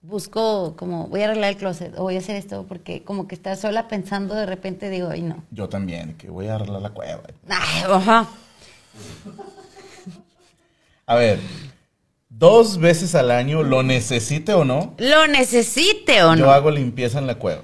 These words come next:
Speaker 1: Madre santísima. Pero hay gente que hiciera eso con el resto de la casa.
Speaker 2: ¿Qué cosa?
Speaker 1: ¿Dos veces al año?
Speaker 2: ¿La limpieza? Sin pedo.
Speaker 1: No, no.
Speaker 2: Contrata una persona para los otros trescientos sesenta y cuatro días.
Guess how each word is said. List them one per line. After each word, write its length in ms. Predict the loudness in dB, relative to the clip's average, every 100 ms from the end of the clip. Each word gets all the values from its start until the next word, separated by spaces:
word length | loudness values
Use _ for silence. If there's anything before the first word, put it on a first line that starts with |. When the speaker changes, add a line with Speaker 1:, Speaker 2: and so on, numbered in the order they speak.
| -6
Speaker 1:
Madre 520 | 0 2 2 0 -4
santísima. 500 | -6 -6 -4 -6 -2
Pero 180 | 2 2
hay 60 | 4
gente 240 | -2 -2
que 160 | -2 0
hiciera 260 | 0 0
eso 160 | 0 -2
con 100 | 0
el 60 | 0
resto 240 | 0 0
de 60 | -2
la 120 | 0
casa. 300 | -2 -4 -6 -18 -20 _ _ _ _ _ _
Speaker 2:
¿Qué 140 | -10
cosa? 260 | -6 -6 -8 -18 _ _ _ _
Speaker 1:
¿Dos 360 | 4 6 6 4
veces 340 | 0 -2 2
al 200 | 2 4
año? 340 | -2 -4 -8 -14 _
Speaker 2:
¿La 100 | -2
limpieza? 460 | -2 -2 -4 -4 -8 -14 _ _ _ _
Sin 220 | _ -20 -18
pedo. 380 | -18 -14 -12 -12 -12
Speaker 1:
No, 420 | 0 2 2 -4 -16
no. 320 | -12 -10 -6
Speaker 2:
Contrata 420 | -4 -2 0 -2
una 200 | 0 0
persona 400 | -2 -2 -2 0
para 100 | 0
los 140 | 0 -2
otros 200 | -4 -8
trescientos 360 | -8 -6 -6
sesenta 340 | -6 -8 -8 -8
y 40 |
cuatro 320 | -8 -10 -8 -10
días. 300 | -10 -14